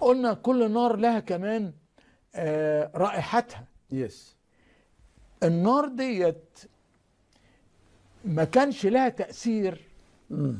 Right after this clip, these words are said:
Speaker 1: على الفتية، <clears throat> حتى ما كانش لها ريحة.
Speaker 2: مم.
Speaker 1: لا شعرهم ولا ملابسهم كان فيها رائحة النار.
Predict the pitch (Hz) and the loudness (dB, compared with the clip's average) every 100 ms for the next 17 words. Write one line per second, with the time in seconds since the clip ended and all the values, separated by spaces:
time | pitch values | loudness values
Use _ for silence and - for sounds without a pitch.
0 | 107 165 202 196 160 - 226 220 208 202 | -2 0 2 2 0 -2 -2 0 -2 -2
1 | 180 147 107 - _ _ - - 190 - | -2 -6 -6 -14 _ _ -10 -2 -2 -2
2 | - 190 170 156 214 233 - 180 214 190 | -2 0 0 2 2 0 -2 0 0 2
3 | 175 226 - 185 - _ _ _ _ 135 | 2 0 -2 -6 -10 _ _ _ _ -6
4 | 135 156 175 175 156 160 220 208 170 202 | -2 0 0 2 0 2 0 0 2 2
5 | 180 165 151 151 214 175 143 - 165 151 | 0 -2 -4 -2 -4 -4 -6 0 0 2
6 | 180 156 - 175 - - 131 135 131 | 0 0 -2 -4 -4 -4 0 2 0